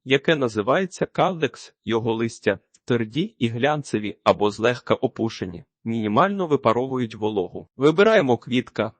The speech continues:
Селекціонери, комерсанти і просто ентузіасти вивели на базі природних сортів більше сотні гібридів аденіума.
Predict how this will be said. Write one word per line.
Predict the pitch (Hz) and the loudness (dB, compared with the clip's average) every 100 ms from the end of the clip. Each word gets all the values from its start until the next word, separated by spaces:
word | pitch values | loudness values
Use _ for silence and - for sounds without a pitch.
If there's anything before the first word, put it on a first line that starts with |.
| _ | _
Селекціонери, | _ - 220 220 - 175 147 123 95 78 _ _ _ | _ 2 4 4 2 2 2 2 0 -4 _ _ _
комерсанти | - 123 127 - 120 104 - 92 | 0 2 2 2 2 2 -2 -4
і | 113 | -4
просто | - 123 127 - 120 | -4 -6 -4 -2 0
ентузіасти | 127 120 110 107 104 123 - | -2 -2 0 4 2 2 -2
вивели | 170 170 147 131 | -2 0 0 0
на | 120 | 0
базі | 123 120 110 107 | 2 4 4 0
природних | - 110 107 151 175 143 | -4 -2 0 0 -2 -6
сортів | - 120 - 113 - | -4 -6 -2 -4 -4
більше | - 123 - 113 | -4 -4 -2 -4
сотні | - 135 - 127 | 0 0 0 -6
гібридів | 113 107 131 160 151 - | -2 -2 -2 2 0 2
аденіума. | - 104 107 107 92 87 | 0 2 0 0 -6 -10